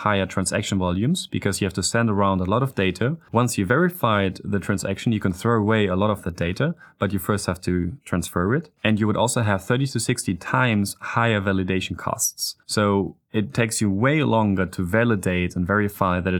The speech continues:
transaction is valid than it would with a normal transaction, where you just have to sum up the values in the input fields and the output fields and see whether these are equal. So for confidential transactions, they are promising, but they have some disadvantages,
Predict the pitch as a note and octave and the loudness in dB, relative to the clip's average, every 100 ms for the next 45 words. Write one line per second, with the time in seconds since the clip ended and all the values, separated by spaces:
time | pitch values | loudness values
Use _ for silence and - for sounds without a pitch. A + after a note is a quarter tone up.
0 | F2 F#2 - F2+ - F#2+ E2+ E2 F2 G#2 | -2 -4 -2 -4 -2 -2 -2 -2 0 0
1 | E3 - F#2+ G2+ G2+ F#2+ G2 F#2+ F#2+ F#2 | -2 -6 0 2 2 2 0 2 0 0
2 | F2+ F2+ F2 E2+ F2 F#2 F#2 - A#2+ A#2+ | 0 0 -2 -2 -4 -2 -4 -2 -4 -2
3 | G2+ F#2+ F2 G2 - F2+ - F#2+ - G#2+ | 0 0 0 -2 -2 -2 -2 -2 0 2
4 | G2 F#2 G2 F#2 F2+ E2+ F#2+ F#2 F#2 F2+ | 2 0 -2 -2 0 0 0 2 0 0
5 | F2+ - - F#2 F2 F2+ A#2+ C#3 B2+ A2 | -2 -4 -2 0 0 0 0 0 0 0
6 | - - - A2 G2+ G2+ - - F#2+ F2+ | -2 -10 -4 0 2 0 -2 -2 -2 0
7 | G2+ - - - G2 F#2+ F2+ - _ F#2+ | -2 -2 -6 -2 -2 0 -2 -6 _ -2
8 | F#2 G#2+ G2 F2+ F#2 F2+ F2+ E2+ - - | 0 2 2 2 0 0 0 -2 -2 -6
9 | - - - - _ _ _ _ _ _ | -8 -10 -14 -14 _ _ _ _ _ _
10 | _ - A#2+ A2+ G#2+ - - G#2+ A#2 A2 | _ -4 0 2 0 -2 -2 0 0 0
11 | A2 D3 F3+ - C#3+ A#2 A2+ - A#2 G#2 | 0 0 -2 -2 -2 0 -4 -2 -2 0
12 | F#2+ - G2+ G2+ G#2 A2+ A2+ - - G2+ | -2 -4 -2 0 2 2 0 -4 -2 0
13 | A2 - C3+ D#3+ - A2+ G2+ G2+ G2 G#2 | 0 0 0 -2 -2 0 2 0 0 0
14 | - G#2 F#2+ F#2+ F2 F2+ F#2+ B2 C3+ - | 2 0 0 0 0 0 0 0 -2 -4